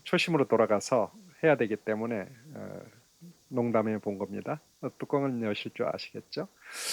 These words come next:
그리고, 어, 에이치디에스 십오, 어,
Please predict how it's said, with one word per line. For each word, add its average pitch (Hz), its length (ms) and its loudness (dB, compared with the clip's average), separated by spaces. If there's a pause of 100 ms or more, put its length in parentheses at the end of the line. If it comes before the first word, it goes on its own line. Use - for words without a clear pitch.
(480)
그리고, 147 840 8
어, 127 380 4 (120)
에이치디에스 170 880 4
십오, 165 340 0
어, 139 1040 4